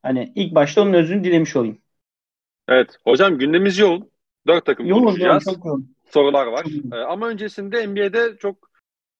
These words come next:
Speaker 2: e, garip olaylar yaşandı son bir hafta, bir buçuk hafta içerisinde. E, üç tane konu var aslında konuşmak istediğimiz. Öncelikle hangisiyle başlayalım? Kyrie mi, Udoka mı,
Speaker 1: Bu en,
Speaker 2: yoksa
Speaker 1: en sıcak
Speaker 2: Josh
Speaker 1: olduğu
Speaker 2: Primo
Speaker 1: için
Speaker 2: mu?
Speaker 1: hani biz podcast'e girmeden hemen önce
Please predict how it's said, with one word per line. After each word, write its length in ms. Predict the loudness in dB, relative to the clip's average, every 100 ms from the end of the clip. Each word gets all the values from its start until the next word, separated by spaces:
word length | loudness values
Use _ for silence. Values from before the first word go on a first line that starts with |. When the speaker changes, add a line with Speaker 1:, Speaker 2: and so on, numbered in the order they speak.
| _ _
Speaker 2:
e, 280 | -6 -4 -4 -2
garip 380 | 0 0 0
olaylar 500 | 0 2 0 -4 -8 -12
yaşandı 460 | -10 -8 -10 -12
son 360 | -10 -8 -8 -12 _
bir 80 | 0
hafta, 460 | 2 0 -2 -2 0
bir 120 | -2
buçuk 200 | 0 -2
hafta 180 | 0 -2
içerisinde. 640 | 0 0 -2 -6 -2 -2 -4 _ _ _ 0
E, 400 | 2 4 4 2
üç 260 | 0 -2 2
tane 440 | 2 4 2 0 -2
konu 220 | 0 2
var 100 | 0
aslında 240 | -2 -6
konuşmak 380 | -8 -10 -8 -12
istediğimiz. 340 | -8 -8 -4
Öncelikle 640 | -4 -2 -2 0 2 0 -2 _
hangisiyle 460 | -2 -2 -2 -4 -2
başlayalım? 360 | -2 -6 -10 -4
Kyrie 300 | 0 0 0
mi, 240 | -8 -10 -10 -6
Udoka 280 | -4 0 -2
mı, 180 | 0 2
Speaker 1:
Bu 60 |
en, 40 | 4
Speaker 2:
yoksa 320 | 4 2 2
Speaker 1:
en 180 | 2 2
sıcak 400 | -8 -4 0 2
Speaker 2:
Josh 100 | 2
Speaker 1:
olduğu 100 | 2
Speaker 2:
Primo 140 | 0
Speaker 1:
için 120 | -2
Speaker 2:
mu? 80 | -4 -10
Speaker 1:
hani 200 | -12 -12
biz 180 | -20 _
podcast'e 480 | 0 2 -2 -4 -4
girmeden 560 | -8 -2 2 6 6 4
hemen 280 | 4 4 4
önce 500 | 2 2 2 2